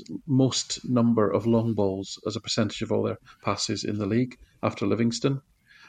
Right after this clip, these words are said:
And the second thing is they play the second least number of passes in their own half of any club, i e they don't fanny about with it. In the, <laughs> they're, they're, they're gonna get it, and they're gonna bang it, and they're gonna bang it early. And, and there was a couple of horror moments we've seen in games where you sort of think,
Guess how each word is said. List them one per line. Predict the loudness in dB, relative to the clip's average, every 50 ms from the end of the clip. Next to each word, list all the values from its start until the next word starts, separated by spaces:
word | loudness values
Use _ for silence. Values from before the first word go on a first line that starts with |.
| -10 _
And | -2 0 0
the | 2
second | 2 2 2 2 2
thing | 2 2 2
is | 2 2 2
they | 0 -2
play | -2 0 2 2 4 4
the | 2 0
second | 0 2 2 2 0 -2 -6 -4 -2 0
least | 2 2 2 0 -2 0 0
number | 0 0 2 0
of | -2 -2 0
passes | -2 -2 -2 -2 -4 -4 -4 -4 -6 -10 _ _ _ -4
in | -2 0 0
their | 2 2 2
own | 0 -2 -2 -2
half | -2 -2 -2 -2 -4 -10 -18 -20 _ _ -14 _ -4
of | -2
any | 0 0 0 -2
club, | -4 -2 0 0 0 -2 -6 -16 -18 _ 0
i | 2
e | 2 2 0 0 -4 -10 -20 -6 _
they | 2 4
don't | 4 2 2 0
fanny | 0 0 2 2 2
about | 2 2 2 2 2
with | 0 0 -2
it. | -2 -2 -2
In | -4 -4 -4 -4
the, | -6 -6 -8 -10 -16 _ _ -20
<laughs> | -20 -20 -20 -20 _ _
they're, | 2 4 6 4 4
they're, | 6 4 4 4
they're | 4 4 4 4 4
gonna | 6 4 4
get | 4 4 4 4
it, | 4 4 2
and | 0
they're | -2 -2
gonna | -2 -2 0 0
bang | 2 2 2 2 0
it, | -4 -4 -4
and | -6 -8
they're | -6
gonna | -4 -6 -2 -2
bang | -2 -2 0
it | -2 0 0
early. | 2 2 2 0 -2 -4 -6 -10 _ -20 -20 -20 _ _ _
And, | -2 0 2
and | 2 2 2 2
there | 0 0
was | -2
a | -4
couple | -4 -2 -2 -2
of | -6 -4
horror | 0 2 4 4 4 2
moments | 0 -2 -4 -4 -4 -6 -6 -8 -8
we've | -8
seen | -6 -4 -4 -4
in | -4 -2
games | -2 -2 -4 -4 -6 -6
where | -6
you | -6 -4
sort | -4 -4 -4
of | -4
think, | -4 -6 -6 -6 -8